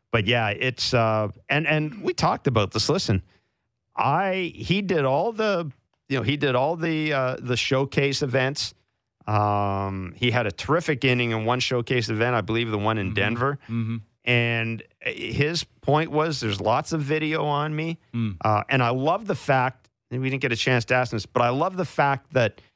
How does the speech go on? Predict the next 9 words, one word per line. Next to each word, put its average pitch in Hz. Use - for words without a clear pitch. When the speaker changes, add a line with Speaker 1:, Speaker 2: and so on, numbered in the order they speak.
Speaker 1:
he 170
stayed 147
with 131
his 131
team 131
and 117
played 127
shortstop, 117
right? 123